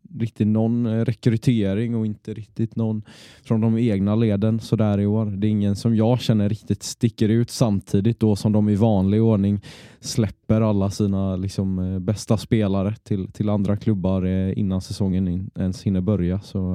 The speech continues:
eh, ja, det, det, på något sätt, det var väntat att det här skulle hända någon gång. Jag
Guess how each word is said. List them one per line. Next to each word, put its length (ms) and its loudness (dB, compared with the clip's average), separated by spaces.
eh, 320 -6
ja, 180 2
det, 200 0
det, 600 2
på 60 0
något 160 0
sätt, 300 -2
det 160 2
var 140 4
väntat 300 2
att 60 2
det 80 4
här 120 2
skulle 240 0
hända 480 0
någon 340 2
gång. 260 2
Jag 300 4